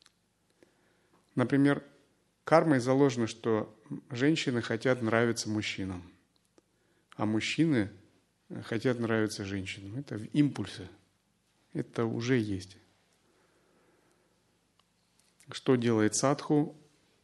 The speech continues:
Как только у него появляется этот импульс, он тщательно смотрит и говорит себе: «Мне же надо сделать выбор, и у меня есть возможность».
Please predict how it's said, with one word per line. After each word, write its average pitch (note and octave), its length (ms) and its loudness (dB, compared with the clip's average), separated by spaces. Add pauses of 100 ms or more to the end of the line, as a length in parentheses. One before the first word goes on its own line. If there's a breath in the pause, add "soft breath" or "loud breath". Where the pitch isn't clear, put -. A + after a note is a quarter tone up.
(160)
Как - 160 -6
только C3+ 260 6
у C3 60 4
него B2 240 4
появляется A#2+ 640 4
этот A2+ 260 -4
импульс, C3 580 0
он A2 400 0 (100)
тщательно B2 500 2
смотрит A#2+ 520 2
и A#2 40 -8
говорит A#2+ 420 0
себе: G2 320 -8 (840 soft breath)
«Мне A#2+ 260 2
же A#2 120 0
надо B2+ 300 4
сделать A#2 420 2
выбор, B2+ 420 0 (160)
и G#2+ 80 -2
у G#2 80 2
меня A2+ 240 2
есть B2+ 500 -2 (120)
возможность». A#2+ 840 0